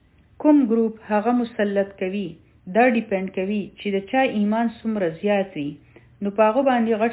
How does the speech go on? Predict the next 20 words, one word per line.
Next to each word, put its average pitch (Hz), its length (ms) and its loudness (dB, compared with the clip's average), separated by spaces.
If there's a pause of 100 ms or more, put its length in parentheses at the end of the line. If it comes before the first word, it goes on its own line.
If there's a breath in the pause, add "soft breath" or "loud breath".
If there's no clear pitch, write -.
(100)
شیطان 214 360 -4 (120)
مسلط 190 500 -4 (120)
کړي. 151 180 -6 (360 soft breath)
او 196 140 0
چې 220 140 -6
د 220 40 0 (120)
چا 269 140 2 (420 loud breath)
هغه 269 300 2 (100)
امره 233 240 2 (440)
ایم-، 202 220 -4 (120)
ایمان 226 340 0 (140)
نه 269 120 0
وي، 226 140 -4 (180)
یعنې 196 200 -6
چې 208 80 -2 (120)
چا 262 100 -4 (100)
ایمان 240 260 -2 (140)
کم 277 200 -2
وي، 220 160 -2
نو 202 60 -8